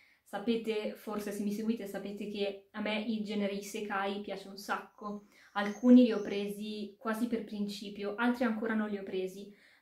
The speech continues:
ma ne sto seguendo pochi, ne sto seguendo davvero pochi.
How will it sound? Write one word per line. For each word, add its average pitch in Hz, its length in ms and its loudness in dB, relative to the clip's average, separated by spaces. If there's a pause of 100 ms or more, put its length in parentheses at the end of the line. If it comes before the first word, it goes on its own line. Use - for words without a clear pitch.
ma 226 460 4
ne 233 140 8
sto 214 240 0
seguendo 196 600 0
pochi, 180 500 -8 (220)
ne 220 160 2
sto 208 160 -4
seguendo 196 460 -4
davvero 180 360 -6
pochi. 185 480 -16